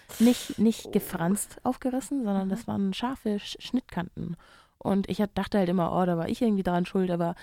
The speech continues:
Speaker 1: meine Mutter ist der Meinung, da war ein kleiner Anschlag auf mich und die, je-, eine Person hat versucht, diesen, es ist ein Pelzmantel, der, keine Ahnung, vor fünfzig Jahren von meiner Urgroßmutter getragen wurde und den ich halt jetzt immer noch tragen kann. Und der wurde anscheinend, laut meiner Mutter, von irgendjemandem Fremden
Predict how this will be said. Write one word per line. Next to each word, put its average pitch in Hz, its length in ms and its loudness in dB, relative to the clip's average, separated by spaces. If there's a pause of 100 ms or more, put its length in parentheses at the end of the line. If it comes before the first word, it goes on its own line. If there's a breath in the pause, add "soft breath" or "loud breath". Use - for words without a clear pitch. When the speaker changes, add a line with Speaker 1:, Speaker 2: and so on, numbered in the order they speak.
(220 loud breath)
Speaker 1:
meine 202 160 2
Mutter 320 340 0
ist - 200 -4
der 226 80 2
Meinung, 269 360 0 (280 loud breath)
da 208 120 0
war 247 300 0
ein 233 100 -2
kleiner 247 440 -2
Anschlag 196 340 -2
auf - 160 -4
mich 208 260 2
und 190 200 -2
die, 202 240 0
je-, 208 200 0
eine 202 200 0
Person 202 400 -2
hat 196 80 -4
versucht, 202 400 -4
diesen, 190 260 0 (320 loud breath)
es - 140 -12
ist - 160 0
ein 202 80 4
Pelzmantel, 202 800 0
der, 160 260 0
keine 170 240 -2
Ahnung, 175 160 -2
vor - 160 -12
fünfzig - 360 -4
Jahren 180 180 -2
von - 120 -6
meiner 175 380 -4
Urgroßmutter 185 540 -2
getragen 185 360 -4
wurde 190 240 -2
und 185 140 -4
den 185 100 -4
ich 185 140 -6
halt 180 80 -4
jetzt 190 160 -8
immer 214 140 -2
noch 185 120 -8
tragen - 320 -8
kann. 202 300 -2
Und 196 240 0
der 208 220 -2
wurde 226 240 0
anscheinend, 226 600 -2
laut 170 360 -2
meiner 165 160 -2
Mutter, 196 320 -2
von - 180 -2
irgendjemandem 220 480 0
Fremden 220 560 0